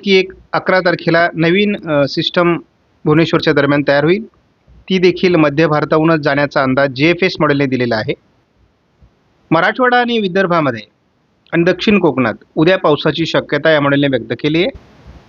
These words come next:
हलकं वातावरण उत्तर महाराष्ट्र, मध्य महाराष्ट्र राहील. विदर्भात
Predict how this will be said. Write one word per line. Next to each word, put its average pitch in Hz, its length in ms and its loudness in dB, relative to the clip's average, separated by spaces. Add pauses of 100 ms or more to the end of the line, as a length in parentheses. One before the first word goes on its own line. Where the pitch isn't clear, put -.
(340)
हलकं 175 320 0
वातावरण 180 540 2
उत्तर 160 260 -4
महाराष्ट्र, 156 460 0
मध्य 147 240 0
महाराष्ट्र 143 460 -2
राहील. 135 260 -2 (220)
विदर्भात 147 440 0